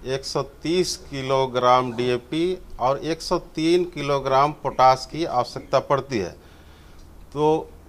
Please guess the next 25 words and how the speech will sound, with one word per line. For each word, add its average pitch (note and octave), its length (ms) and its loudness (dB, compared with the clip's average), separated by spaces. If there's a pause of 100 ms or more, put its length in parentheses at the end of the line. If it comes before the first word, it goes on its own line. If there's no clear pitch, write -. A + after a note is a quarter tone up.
(520)
पोटाश D#3 560 6
और D#3+ 520 6 (680)
डीएपी C#3+ 600 0 (340)
उसकी C3+ 240 -6
पूरी D#3 360 0
मात्रा F3 520 2
और C3 300 6
यूरिया D3 360 2
की F3 140 -2
आधी C#3 380 4
मात्रा C#3 440 4
को E3 400 -2 (840)
रोपाई D#3+ 380 4
के F3 260 2
समय D#3 340 2
हमें D#3 400 2 (880)
देनी C3 320 0
चाहिए, F3 480 4
और E3+ 600 6 (680)
आधी D3 360 4
मात्रा E3+ 640 8 (760)
जो C#3 100 -4
यूरिया C#3+ 360 2
की E3+ 180 -2
है, D3 360 2